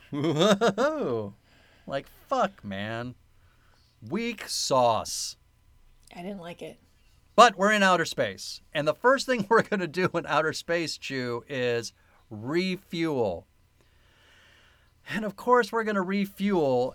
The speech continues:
Speaker 1: at the space station of a cosmonaut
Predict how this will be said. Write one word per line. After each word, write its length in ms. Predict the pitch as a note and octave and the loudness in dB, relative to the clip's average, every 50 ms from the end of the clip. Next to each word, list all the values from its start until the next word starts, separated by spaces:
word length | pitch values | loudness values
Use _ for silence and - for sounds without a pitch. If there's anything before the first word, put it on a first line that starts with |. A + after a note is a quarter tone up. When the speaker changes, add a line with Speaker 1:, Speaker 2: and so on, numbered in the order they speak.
| - - | -10 -6
Speaker 1:
at 280 | - D#3+ F#3 F#3+ - | -2 -2 -2 -2 -2
the 160 | - E3 D#3 C3+ | -2 -2 -2 -2
space 760 | - - - - - - _ - - G#3 A3+ A#3+ A3 G3+ | -4 -6 -6 -6 -8 -10 _ -4 -2 -2 -2 -2 -4 -6
station 680 | - - - D3+ C3+ B2+ B2 A#2 - - C3 A#2+ A#2+ B2+ - | -6 -8 -6 -4 -4 -4 -4 -6 -6 -6 -6 -6 -8 -10 -8
of 160 | - C#3+ B2+ | -6 -4 -2
a 100 | D3 C#3+ | -2 -2
cosmonaut 960 | - - - - F#3+ G3+ G3+ G3 G3+ - C3 A#2+ A2+ G#2+ G2+ G2+ G2 G2+ - | -4 -4 -4 0 2 2 2 2 0 -2 -6 -4 -4 -4 -4 -4 -4 -6 -8